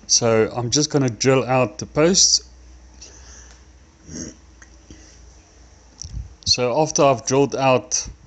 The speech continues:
a little bit into the post itself, it's got the two posts, I'm just using a bigger drill bit, and that is just to get rid of the mushroom that's still left on the base plate that keeps the car together.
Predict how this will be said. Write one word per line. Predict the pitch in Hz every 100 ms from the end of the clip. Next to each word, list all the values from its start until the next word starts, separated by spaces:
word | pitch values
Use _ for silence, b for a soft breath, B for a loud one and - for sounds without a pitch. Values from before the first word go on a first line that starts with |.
| -
a |
little | 110 123
bit | 107 113 110
into | 139 131 - 120
the |
post | 110 151 143 123 120
itself, | 107 - 160 160 156 -
it's | -
got | 113
the | 101
two | - 135
posts, | - 143 143 -
I'm | 98 104
just | 113 113
using | 107 117 113 107
a |
bigger | 95 139 147
drill | 123 147
bit, | 135 160 160 - B B B
and | 110
that | 107 113
is | 101 -
just | 117 -
to |
get | 104 110 98
rid | 117 110
of | 90 117 110 -
the | 107
mushroom | 110 123 - 127 123 123 120 B B B
that's | 110 104
still | - 135
left | 113 107 113 - - -
on | - 107 107 107 107 - - -
the | -
base | 101 107 107
plate | - 110 104 -
that | 104 - -
keeps | 117 101 -
the |
car | - 110
together. | 101 - 107 87